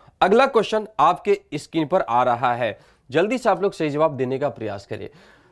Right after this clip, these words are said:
दोस्तों, पंचायती राज व्यवस्था की बात करें तो बलवंत राय मेहता, अशोक मेहता भी इनसे संबंध रखता है। ठीक है दोस्तों, नेक्स्ट क्वेश्चन आपके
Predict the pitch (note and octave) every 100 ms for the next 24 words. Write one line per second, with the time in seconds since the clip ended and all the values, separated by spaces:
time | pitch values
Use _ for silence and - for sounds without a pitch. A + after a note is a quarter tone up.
0 | - G#3+ A3+ B3 A#3+ F3+ E3+ F3 F3 B3
1 | A3+ F#3+ F3 F3 D#3+ F3+ D#3+ D3 D3 C#3+
2 | D#3 D3+ D3 C3+ C#3 C#3+ D3 D3 C#3 C3+
3 | C#3 - F3 D#3+ D3+ - _ _ _ -
4 | D3 - F3 C#3+ C#3+ B2 G3 G#3 F#3 F3
5 | F3+ E3 D#3 F3 D3 C3 C#3 C#3 - B2+
6 | A#2 F3 G3 A3 A3+ A3+ C#3 - _ _
7 | _ - F#3 A#3 - A#3+ - B3+ - D3+
8 | F3+ - A3